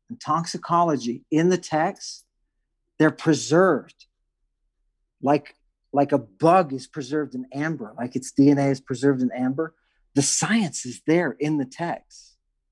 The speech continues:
And if you look, you can wind the whole thing up by the s-, invisible network of the science that is behind it. Don't forget about thinking about Jesus.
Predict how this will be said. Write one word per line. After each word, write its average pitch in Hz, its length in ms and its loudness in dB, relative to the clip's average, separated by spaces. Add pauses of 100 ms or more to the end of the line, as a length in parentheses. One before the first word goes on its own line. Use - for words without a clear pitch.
(540)
And 160 160 2
if 165 180 -2
you 170 200 2
look, 190 500 4
you 160 160 -6
can 170 320 2
wind 226 480 4
the 196 120 4
whole 214 200 2
thing 220 260 -6
up - 160 -10
by 170 140 0
the 151 140 -12
s-, - 260 -18 (340)
invisible 269 720 -2
network 262 480 -2
of 247 120 -6
the 254 80 -2
science 254 600 -4
that 196 140 -2
is 190 120 -6
behind 208 360 -2
it. - 100 -6 (300)
Don't 240 240 4
forget 240 280 0
about 240 340 2
thinking 214 380 -2
about 139 280 0
Jesus. 151 320 -4